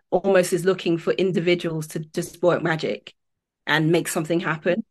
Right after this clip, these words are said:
because they have so many good individually talented players, so many athletic players that can literally, you know, sprint beyond people, and that they're just expecting someone to turn it on, as opposed to, I, it doesn't look like there's a structured way for them to play.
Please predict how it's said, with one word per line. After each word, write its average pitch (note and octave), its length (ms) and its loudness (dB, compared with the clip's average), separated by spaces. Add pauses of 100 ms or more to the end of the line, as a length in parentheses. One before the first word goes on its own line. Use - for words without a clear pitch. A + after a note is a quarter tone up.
(140)
because G3+ 420 4
they E3+ 140 4
have E3+ 200 2
so F3 200 2
many E3+ 140 0
good E3 340 -2
individually E3+ 500 0
talented D#3+ 600 -4
players, D#3+ 400 0 (260)
so - 180 2
many E3+ 220 6
athletic E3+ 500 2
players D#3+ 400 2
that D#3+ 220 -6
can E3 200 -2
literally, E3+ 320 -2
you E3+ 60 2
know, D#3 160 0
sprint - 460 -2
beyond E3 320 2
people, E3 340 0
and D#3 240 0 (600)
that - 160 2
they're G3+ 100 8
just F#3+ 220 2
expecting - 400 0
someone F#3+ 300 2
to F3 100 -6
turn E3+ 240 2
it - 80 -2
on, D3 280 4
as E3 160 -2
opposed E3 380 -2
to, D#3+ 260 0
I, E3 80 6
it F3+ 200 4
doesn't G3+ 240 4
look - 160 8
like F3+ 160 4
there's E3 140 -2
a E3+ 40 -4
structured E3+ 600 0 (320)
way E3+ 220 6
for E3 160 -2
them D#3 140 2
to D#3 120 -4
play. D#3 440 0